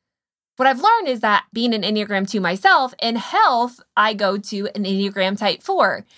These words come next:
So I do relate to this type as well, which is pretty awesome that you can start to pull them all in.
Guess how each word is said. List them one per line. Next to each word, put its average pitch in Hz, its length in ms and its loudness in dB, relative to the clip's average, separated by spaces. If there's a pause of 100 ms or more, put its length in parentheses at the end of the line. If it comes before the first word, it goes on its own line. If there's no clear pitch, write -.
(140)
So - 220 0
I 330 100 2
do 359 260 -2
relate 302 520 -4
to 233 520 -4
this 269 240 -4
type 208 300 0
as 214 180 -2
well, 165 280 2
which 240 160 -6
is 247 220 -10
pretty 294 360 -8
awesome 185 400 -2
that - 160 -8
you 196 60 -8
can 226 120 -4
start 220 200 -2
to 220 80 -8
pull 214 180 -6
them 208 160 -2
all 180 240 4
in. 214 320 -2